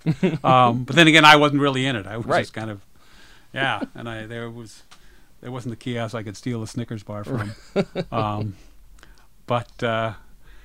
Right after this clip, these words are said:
Speaker 2: but I did get, you know, within spitting distance of, uh, Andrew McCarthy, and, uh, I, I,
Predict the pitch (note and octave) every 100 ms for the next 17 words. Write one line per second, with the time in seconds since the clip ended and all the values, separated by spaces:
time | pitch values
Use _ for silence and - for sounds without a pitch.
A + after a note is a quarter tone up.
0 | - D3+ F3+ A#3+ E3+ D#3 D#3 C#3+ A#2+ D3
1 | B2+ C3 B2 A#2+ B2 - - - B2+ A2+
2 | A2 - G#2+ G#2 - G#2 G#2+ G#2+ G#2 A#2+
3 | A#2 G#2+ G#2+ A#2+ A#2+ G#2+ A2+ G#2+ A2 A2
4 | A2 - A#2+ B2 B2+ B2 - C#3 - -
5 | A#2+ A#2+